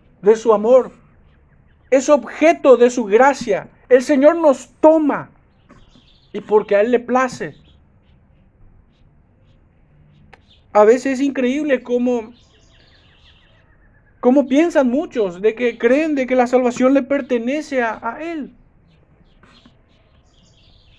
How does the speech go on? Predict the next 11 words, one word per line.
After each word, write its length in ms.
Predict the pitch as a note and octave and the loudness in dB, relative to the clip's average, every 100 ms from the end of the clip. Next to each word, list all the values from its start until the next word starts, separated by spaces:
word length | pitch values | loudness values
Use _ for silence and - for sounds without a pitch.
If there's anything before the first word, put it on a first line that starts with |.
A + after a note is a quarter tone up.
| _ _ _ _ _ _ _ _ _ _ _ _ _ _ _ _ _ _ _ _ _ _ - | _ _ _ _ _ _ _ _ _ _ _ _ _ _ _ _ _ _ _ _ _ _ -2
Aquí 260 | A#3 A#3+ C#4 | -2 0 0
no 100 | D#4 | 2
se 120 | D#4 | 2
ofrece 440 | C4 A#3+ D4 C#4 | 2 2 2 -2
un 220 | D#4 A#3+ | -4 -2
premio, 480 | A3 A#3 B3+ G#3+ C3+ _ _ _ _ _ _ _ | 2 4 2 -4 -8 _ _ _ _ _ _ _
sino 260 | - A#3+ | 0 4
una 280 | A#3+ B3+ C4 | 4 4 2
promesa 580 | B3 B3 G#3 A#3 B3+ A#3 | 4 2 2 -2 -2 -2
de 80 | G3 | -2
salvación. 680 | G3 F3+ D#3+ E3 D#3 C#3+ | -4 -4 -6 -6 -8 -8